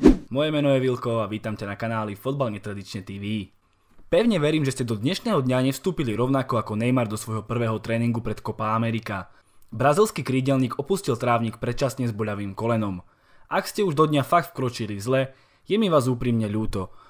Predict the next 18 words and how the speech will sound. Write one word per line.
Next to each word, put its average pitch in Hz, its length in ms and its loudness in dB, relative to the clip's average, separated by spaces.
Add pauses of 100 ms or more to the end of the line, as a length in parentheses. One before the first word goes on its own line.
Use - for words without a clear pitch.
(120)
Rovnako 196 480 4
ako 147 160 2
je 143 80 4
mi 127 80 2
ľúto 135 240 0
tých 120 240 -6
pár 190 240 2
cestujúcich 135 500 -2
fanúšikov 123 540 -4
Arsenalu 131 480 2
na 104 100 -2
finále 120 460 0
Európskej 110 480 -6
ligy 123 240 -2
do 110 160 -6
Azerbajdžánu. 107 840 0 (600)
Hlavne 170 320 4
tá 175 100 2